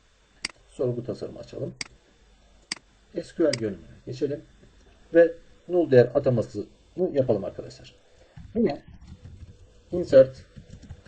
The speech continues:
into diyoruz ve hangi tabloya verilerimizi ekleyeceksek o tablonun adını yazıyoruz. Daha sonra tablomuzun alanlarını tek tek belirtiyoruz.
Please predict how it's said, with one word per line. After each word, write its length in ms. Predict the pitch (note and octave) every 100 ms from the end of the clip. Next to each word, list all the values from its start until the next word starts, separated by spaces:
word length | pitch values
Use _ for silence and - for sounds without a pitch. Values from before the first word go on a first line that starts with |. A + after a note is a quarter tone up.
| - _ -
into 420 | - E4+ - F#2+ - - - - - - -
diyoruz 400 | A2 A#2+ G3 - _ -
ve 180 | F#3 - - - - -
hangi 420 | F#3 F#3 D#3 - - -
tabloya 460 | B2+ A2+ G#2+ G2+ - - - - -
verilerimizi 460 | C3+ B2 A#2 A2 -
ekleyeceksek 680 | A#2+ B2+ A#2+ B2+ - G3+ - - -
o 120 | - -
tablonun 280 | - - -
adını 240 | B2 B2+
yazıyoruz. 400 | D3+ D#3+ D#3+ - - -
Daha 180 | G3+ G3
sonra 360 | A#2+ G#2+ - - - - - _
tablomuzun 560 | - G#3 F3+ C3 G#2+ - E3
alanlarını 600 | E3+ C3 G#2 A2 F#3+ -
tek 220 | B2+ -
tek 240 | F3 -
belirtiyoruz. 380 | B2+ G2+ - -